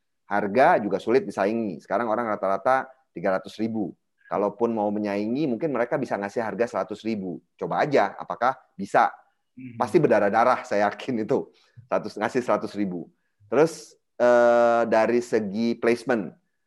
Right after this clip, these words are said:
Speaker 1: dari segi penempatan, itu yang kami lakukan penempatannya adalah di, melalui media sosial.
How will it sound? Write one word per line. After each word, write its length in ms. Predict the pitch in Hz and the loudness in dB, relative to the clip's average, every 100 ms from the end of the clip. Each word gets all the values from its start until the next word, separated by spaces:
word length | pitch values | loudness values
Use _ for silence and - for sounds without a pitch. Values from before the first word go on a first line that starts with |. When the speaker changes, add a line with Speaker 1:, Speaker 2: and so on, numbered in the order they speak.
| _ _ _ | _ _ _
Speaker 1:
dari 160 | 104 113 | 0 0
segi 240 | 117 110 | 0 -2
penempatan, 800 | 120 117 117 107 107 147 170 185 | -2 -2 0 0 2 2 2 0
itu 160 | 151 107 | -4 0
yang 160 | 156 139 | 2 2
kami 160 | 113 113 | 0 0
lakukan 400 | 104 107 135 151 | -2 -2 -2 -2
penempatannya 800 | 127 117 107 104 104 107 151 143 | -2 -2 0 0 -2 -2 -2 -2
adalah 400 | 101 95 135 160 - | 0 2 2 0 -4
di, 240 | 107 120 | -2 -2
melalui 320 | 107 107 110 | 0 0 0
media 320 | 143 107 101 95 | 0 0 0 0
sosial. 480 | 92 - 98 78 | -4 -2 -4 -4